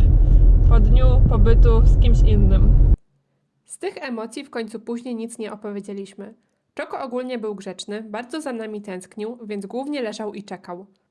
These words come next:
Problem pojawił się, gdy przyszedł czas spaceru, a dokładniej założenia szelek. Przy ich zapinaniu zaczął warczeć i szczekać, przez co nie można było się do niego dotknąć. Nam też czasami potrafił urządzić taki cyrk,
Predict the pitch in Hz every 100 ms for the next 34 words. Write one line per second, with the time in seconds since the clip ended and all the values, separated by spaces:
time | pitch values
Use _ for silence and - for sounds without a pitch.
0 | _ - 262 330 403 302 233 220 208 208
1 | 240 240 359 - 294 294 262 240 226 -
2 | 214 208 202 202 285 _ _ _ 233 214
3 | 214 247 269 294 269 214 214 214 214 208
4 | 208 190 208 _ _ _ _ _ - 453
5 | 311 311 381 285 226 220 240 247 240 226
6 | 208 247 - 302 - 233 - 196 208 240
7 | _ _ _ _ 254 240 240 226 226 269
8 | 339 247 233 240 220 214 208 208 208 196
9 | 196 - 190 202 _ _ _ _ _ _
10 | 226 277 311 480 - 285 254 254 240 233
11 | 240 254 240 226 233 226 226 - 214 214
12 | - 202 226